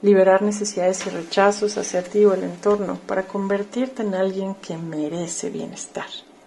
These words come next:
El quinto, confiar en tus habilidades, pero estar abierto a ver tus errores para corregirlos. Y el último, aceptar tus condiciones de vida, cambiando solo aquello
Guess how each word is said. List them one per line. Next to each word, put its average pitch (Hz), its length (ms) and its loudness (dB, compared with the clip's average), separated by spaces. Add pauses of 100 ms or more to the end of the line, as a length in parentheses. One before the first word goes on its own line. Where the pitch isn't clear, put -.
(800)
El 196 160 -2
quinto, 233 500 2 (320)
confiar 220 440 2
en 254 120 2
tus - 180 -4
habilidades, 196 1000 0
pero 196 180 0
estar 359 280 -2
abierto 285 440 4
a 240 40 4
ver 214 160 4
tus 208 260 -4
errores 180 400 -2
para 170 260 -8
corregirlos. 170 800 -10 (680)
Y 294 80 2
el 269 120 6
último, 175 420 -4 (680)
aceptar 208 640 2
tus 208 120 -8
condiciones 175 600 -4
de 170 80 -6
vida, 190 420 -2 (460)
cambiando 247 640 2
solo 302 360 6
aquello 220 500 2